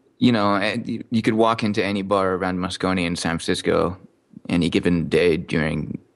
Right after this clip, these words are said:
W W D C, and there's an entire brain trust of, of Apple development going on in there. Um, I don't really know how to make it fair,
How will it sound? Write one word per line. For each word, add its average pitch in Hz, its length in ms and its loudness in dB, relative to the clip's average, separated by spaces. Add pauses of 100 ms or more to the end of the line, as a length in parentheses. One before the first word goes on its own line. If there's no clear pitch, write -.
(180)
W 80 240 0
W 82 280 0
D 82 120 -4
C, - 380 -2
and 82 480 -2 (440)
there's 90 180 0
an 85 100 2
entire 69 340 0 (440)
brain 85 300 2
trust - 360 0
of, - 220 -4
of - 280 -2
Apple - 280 -2
development 80 440 -2
going 71 220 0
on - 120 0
in 73 100 0
there. 60 220 0 (340)
Um, 87 460 0 (2500)
I 120 180 2
don't 131 400 4
really 120 280 4
know 113 600 2 (520)
how 110 300 2
to 107 100 2
make 107 260 2
it - 160 -2 (200)
fair, 92 760 0